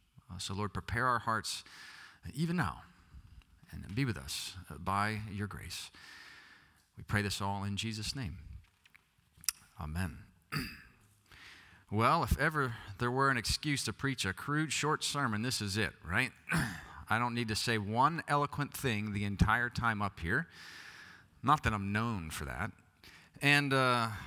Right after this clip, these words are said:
our bulletins actually says scripture and homily. So I think you could probably get away with about ten minutes for that, can't you, Pastor Matt?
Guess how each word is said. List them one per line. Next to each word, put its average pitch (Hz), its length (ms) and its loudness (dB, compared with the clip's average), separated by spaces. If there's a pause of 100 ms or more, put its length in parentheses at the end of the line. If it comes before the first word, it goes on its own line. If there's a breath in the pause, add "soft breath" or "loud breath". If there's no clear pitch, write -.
(260 loud breath)
our 127 120 6
bulletins 135 460 6
actually 131 300 6
says 120 240 2
scripture 117 720 2
and 101 140 0
homily. 107 640 0
So - 180 0
I 107 60 2
think 294 280 -2
you - 80 2
could 110 160 -2
probably 247 320 8
get 120 160 0
away 113 160 2
with 101 160 0
about 107 400 4
ten 123 240 2
minutes 120 240 0
for - 140 -6
that, 80 200 -4
can't 135 240 0
you, 170 60 -4
Pastor 175 380 2
Matt? 180 240 0